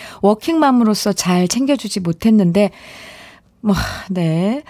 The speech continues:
못해줬던 게 너무 많아서 미안해요. 우리 딸 사랑해. 옛날에는 수능 날 보면 그 시험 치르는 시험장 학교 그 대문, 학-, 학교 교문 거기서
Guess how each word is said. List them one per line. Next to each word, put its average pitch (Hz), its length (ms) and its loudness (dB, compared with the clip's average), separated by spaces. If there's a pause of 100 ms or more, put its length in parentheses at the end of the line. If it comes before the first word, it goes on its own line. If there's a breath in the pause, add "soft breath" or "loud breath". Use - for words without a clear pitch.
(120)
못해줬던 233 1200 2
게 202 140 2
너무 185 380 2
많아서 170 420 0
미안해요. 143 800 0
우리 147 180 -8
딸 139 460 -4
사랑해. 156 720 -2 (880 loud breath)
옛날에는 262 420 6
수능 320 360 0
날 208 160 4
보면 175 600 2
그 151 340 -2
시험 277 260 0
치르는 202 420 0
시험장 175 560 0
학교 190 540 -4
그 - 140 -12 (220)
대문, 180 320 2 (260)
학-, 190 240 -6
학교 311 200 0
교문 214 520 2
거기서 180 400 -4